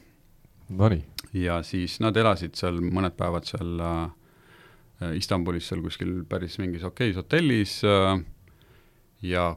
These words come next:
Speaker 2: klubi tegelikult üritas siis nagu takistada, et nad läheksid. Noh, ma ei tea, saatis sinna kuskile, äh, p-, piirivalvesse, ma ei tea, mis infot.
Speaker 1: Ühesõnaga, oli teada, et nad tahavad ära minna?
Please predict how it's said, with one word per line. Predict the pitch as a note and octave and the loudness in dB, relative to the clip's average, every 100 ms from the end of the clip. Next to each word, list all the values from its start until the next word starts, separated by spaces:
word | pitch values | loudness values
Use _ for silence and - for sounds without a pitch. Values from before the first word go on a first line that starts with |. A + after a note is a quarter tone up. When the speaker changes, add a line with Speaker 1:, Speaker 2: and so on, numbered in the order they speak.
| - | 0
Speaker 2:
klubi | A2+ D3 A#2 | 2 6 6
tegelikult | F#2+ F2+ F2 G#2+ | 4 2 0 2
üritas | A#2 G#2+ E2+ | 4 2 -2
siis | F2 D#2+ D#2 | -6 -8 -6
nagu | E2+ E2 | -6 0
takistada, | B2 B2+ - - D2 | 2 2 -4 -10 -10
et | |
nad | D#2+ F#2+ | -6 -4
läheksid. | G2+ D#2+ - - - _ _ _ - - - - - - - - - | -2 -4 -8 -18 -20 _ _ _ -20 -20 -20 -20 -20 -20 -20 -20 -10
Noh, | F2+ - | -8 -8
ma | - | -6
ei | E2+ | -4
tea, | E2+ | -2
saatis | E2+ E2+ - D#2+ | 0 0 0 -8
sinna | E2+ E2+ | -6 -6
kuskile, | E2+ - - E2+ | -6 -8 -6 -4
äh, | E2 D#2+ D#2 D2+ D#2 D2+ - - | -2 -2 -2 -2 -2 -4 -8 -10
p-, | - F2 | -4 2
piirivalvesse, | G2+ A2 G2 F#2 F2 E2+ F#2 | 6 8 8 8 6 4 6
ma | F2+ | 6
ei | E2+ | 6
tea, | |
mis | E2 E2+ | 4 4
infot. | C#3+ F3 - - F2 - | 2 4 0 -2 -8 2
Speaker 1:
Ühesõnaga, | G#2+ B2 A2+ | 6 6 8
oli | G#2 | 6
teada, | - D#3 F#2+ | 8 10 10
et | E2+ | 6
nad | F2+ | 0
tahavad | - E2+ E2+ | 4 4 6
ära | F2 | 2
minna? | D2+ D2+ | 2 -2